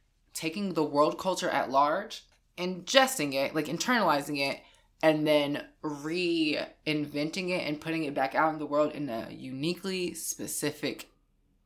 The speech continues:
Korean way that makes it really cool. Like, this is why, like, K-pop is fucking cool.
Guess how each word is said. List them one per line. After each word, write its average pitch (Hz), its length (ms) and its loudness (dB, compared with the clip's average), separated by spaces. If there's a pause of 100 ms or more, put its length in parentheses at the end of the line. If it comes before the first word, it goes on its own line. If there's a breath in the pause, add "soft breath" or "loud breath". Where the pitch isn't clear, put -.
(240)
Korean 139 600 -6
way 165 360 4 (320 loud breath)
that 143 240 8
makes 147 340 2
it 147 220 0
really 151 360 -2
cool. 202 380 0
Like, 147 260 2
this 160 140 0
is 151 140 -4
why, 139 220 6
like, 113 400 -6
K-pop 185 580 6
is 160 140 -2
fucking 147 320 -2
cool. 208 520 -2